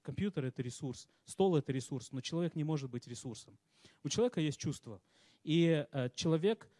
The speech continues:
счастливый делает в с-, десять раз больше, чем человек подавленный. Хотя, э, он, может быть, э, имеет даже больше физических сил,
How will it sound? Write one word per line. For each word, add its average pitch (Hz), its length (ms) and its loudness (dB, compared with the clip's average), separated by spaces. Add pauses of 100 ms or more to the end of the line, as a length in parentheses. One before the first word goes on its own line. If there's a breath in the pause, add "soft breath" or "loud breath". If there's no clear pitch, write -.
(120)
счастливый 185 760 2
делает 165 600 0
в - 80 -16
с-, - 140 -10
десять 156 440 -2
раз 135 180 0
больше, 160 320 2
чем - 220 -2
человек 143 380 -2
подавленный. 104 640 -2 (260 soft breath)
Хотя, 190 640 0
э, 117 580 -4 (500)
он, 165 160 8
может 165 320 6
быть, 170 380 0
э, 123 360 -6 (200)
имеет 165 320 4
даже 139 220 0
больше 156 380 0
физических 151 580 -8
сил, 196 340 -8